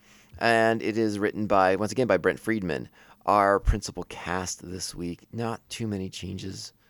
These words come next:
from last week. Uh, it is James Arnold Taylor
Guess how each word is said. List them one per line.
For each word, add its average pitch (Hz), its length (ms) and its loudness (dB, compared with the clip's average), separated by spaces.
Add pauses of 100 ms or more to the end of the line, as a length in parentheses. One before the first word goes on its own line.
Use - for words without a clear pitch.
(140)
from 101 320 -2
last 76 320 -8
week. - 260 -18 (500)
Uh, 107 100 -2
it 104 120 0
is 120 200 2
James 104 380 -2 (200)
Arnold 131 300 6
Taylor 73 360 -6